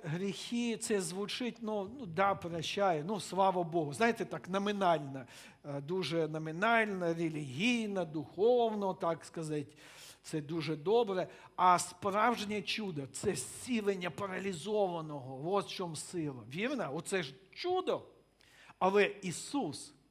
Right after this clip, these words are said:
каже інакше. Коли фарисеї та книжники подумали всередині себе, хто він такий, що він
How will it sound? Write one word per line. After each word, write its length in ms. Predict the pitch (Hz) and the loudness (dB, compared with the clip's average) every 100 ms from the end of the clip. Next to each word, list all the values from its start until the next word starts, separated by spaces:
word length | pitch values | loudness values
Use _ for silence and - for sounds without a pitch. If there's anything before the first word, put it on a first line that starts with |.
| _ _ _ _ _ _ | _ _ _ _ _ _
каже 380 | 190 175 151 185 | 2 2 2 -2
інакше. 460 | 190 196 165 - - _ _ _ _ _ _ _ _ - - - | -2 -4 -6 -12 -16 _ _ _ _ _ _ _ _ -20 -20 -12
Коли 420 | - 277 294 311 | 2 6 8 8
фарисеї 1120 | 311 262 240 233 - - 302 294 233 165 113 104 - _ - _ | 6 4 4 2 0 0 2 4 4 2 -2 -8 -18 _ -20 _
та 140 | - 220 | 0 0
книжники 760 | 233 233 285 208 180 165 160 | 2 0 2 0 -4 -6 -6
подумали 680 | 147 208 170 285 294 233 196 | 0 2 2 2 4 4 2
всередині 800 | 190 - 214 208 277 214 190 165 | -2 -2 0 0 0 0 -2 -4
себе, 500 | - - 277 254 139 113 - - - - | -6 -4 -6 -6 -10 -16 -20 -20 -14 -10
хто 380 | - - 302 | -8 -2 0
він 240 | 247 214 180 | 2 -2 -4
такий, 640 | 190 165 - 277 233 147 | -4 -6 0 0 0 -2
що 280 | - - 180 | -2 0 0
він 460 | 165 277 208 175 | 0 0 0 -4